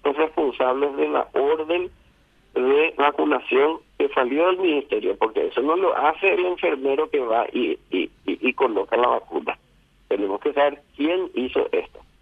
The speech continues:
Entonces, ¿quién es el responsable? Porque de ahí derivan otras investigaciones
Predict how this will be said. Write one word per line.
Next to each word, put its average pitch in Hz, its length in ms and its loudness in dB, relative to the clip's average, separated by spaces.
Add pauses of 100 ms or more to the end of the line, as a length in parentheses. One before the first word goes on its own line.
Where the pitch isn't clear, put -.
(320)
Entonces, - 340 -6 (500)
¿quién 156 240 4
es 139 80 2
el 131 140 -2
responsable? - 680 -4
Porque 123 340 -2
de 143 160 0
ahí 135 220 0
derivan 151 520 -2 (180)
otras 170 440 2
investigaciones 117 840 -2